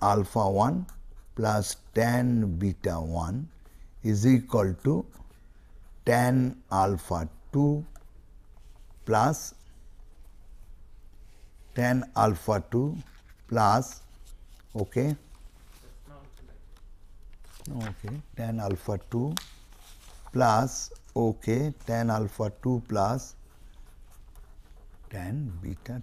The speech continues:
two. Okay, that we can write, or we can write tan alpha one minus tan alpha two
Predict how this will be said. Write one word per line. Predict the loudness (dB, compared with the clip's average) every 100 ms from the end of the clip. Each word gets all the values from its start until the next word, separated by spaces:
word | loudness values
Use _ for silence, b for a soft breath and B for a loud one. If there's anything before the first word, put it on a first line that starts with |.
| -12
two. | -16 -16 -20 -20 -20 -20 -20 -20 -20 -20 -20 -20 -10 2
Okay, | 4 4 0 -2 8
that | 8 8
we | 4
can | 4 0 2
write, | -2 6
or | 10 12
we | 12
can | 10 6 8
write | 10 8 6 -4 b b -20 -12 6
tan | 10 10 10 6 0 -16 -20 -4 8
alpha | 10 8 6 4 4
one | 4 6 4 4 0 -8 -20 -20 -16 0
minus | 6 8 8 8 8 8 8 2 -4 0
tan | 4 4 2 0 -2
alpha | 0 0 -2 -4 -4 -6 0
two | 0 0